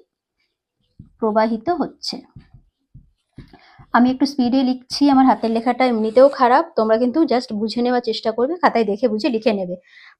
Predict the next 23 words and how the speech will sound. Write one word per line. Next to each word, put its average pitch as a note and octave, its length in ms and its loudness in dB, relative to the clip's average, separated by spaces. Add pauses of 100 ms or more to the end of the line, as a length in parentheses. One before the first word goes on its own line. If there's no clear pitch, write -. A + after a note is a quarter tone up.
পাঁচ A#3 220 4
সেকেন্ডে D4+ 500 4
তিরিশ E4 360 0
কুলম E4 240 4
আধান B3 260 2
প্রবাহিত G#3 380 -2
হচ্ছে, G#3 280 -4
নিশ্চয়ই E4+ 300 2
পরিবাহীর D#4+ 380 6
মধ্য D4+ 240 2
দিয়ে D4 120 4
আমি D4 140 6
এত C#4+ 140 0
উলম্ব C4 380 2
কথা C4+ 200 -2
লিখলাম C4 380 -2
না। C4 100 0 (460)
তো - 100 -4
তোমার C#4+ 240 8
এখানে F4 260 8
কি F4+ 200 6
দেওয়া F#4 220 6
নেই, A#3 160 4